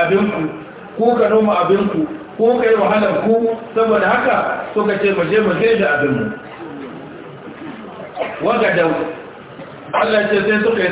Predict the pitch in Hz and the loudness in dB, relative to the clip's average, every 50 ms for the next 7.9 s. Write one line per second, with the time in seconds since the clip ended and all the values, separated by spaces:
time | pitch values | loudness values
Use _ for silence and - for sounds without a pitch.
0 | 180 214 - 202 202 196 190 190 185 190 185 190 190 - - - - - - - | 0 0 0 0 2 4 4 4 4 4 2 -2 -4 -6 -8 -12 -14 -14 -16 -16
1 | - - - - - - - - - - - - - - - - - - - - | -16 -16 -14 -14 -14 -14 -14 -16 -16 -16 -16 -16 -16 -16 -12 -8 -2 2 2 4
2 | - 208 196 196 202 - - 269 262 - - 214 220 208 170 139 - - - - | 4 4 2 2 2 2 2 0 0 0 2 2 2 2 2 2 0 -2 -4 -6
3 | - - - - - - - - - - - - - - - - - - - 196 | -10 -12 -14 -14 -14 -14 -14 -16 -16 -16 -16 -16 -16 -18 -18 -18 -12 -4 0 2
4 | 196 190 185 175 175 180 190 185 165 139 123 107 - - - - - - - - | 4 4 4 2 2 2 0 0 0 0 0 -2 -4 -6 -10 -14 -16 -16 -16 -16
5 | - - - - - - - - - - - - - - - - - 220 247 262 | -16 -16 -16 -16 -16 -16 -16 -18 -18 -18 -16 -16 -16 -16 -10 -2 0 2 4 4
6 | 247 226 214 226 240 240 240 240 - 240 240 233 226 208 208 220 247 254 247 233 | 4 2 4 2 2 2 2 0 2 2 2 4 4 4 4 2 2 2 4 4
7 | 226 208 196 196 - 220 233 240 247 247 240 208 208 190 190 196 226 | 2 2 0 -2 -2 -2 0 2 2 2 2 2 2 2 2 2 2